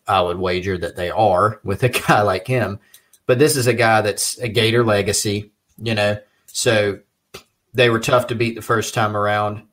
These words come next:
They're probably gonna be tough to beat the second time around, you know, as well. But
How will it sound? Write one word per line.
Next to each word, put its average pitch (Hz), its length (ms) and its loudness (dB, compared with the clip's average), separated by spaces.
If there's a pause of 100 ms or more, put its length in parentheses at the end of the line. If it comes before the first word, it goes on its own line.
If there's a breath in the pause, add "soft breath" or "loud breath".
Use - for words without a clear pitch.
(460)
They're 113 100 0
probably 107 300 2
gonna 104 160 -6
be 101 160 -2
tough 101 240 -4
to 101 80 -16
beat 101 160 -6
the 92 80 -12
second 90 340 -6
time 92 260 -10
around, 110 360 -14 (140)
you 101 120 -8
know, 98 180 -4
as 98 200 -6
well. 95 320 -2
But 104 340 -2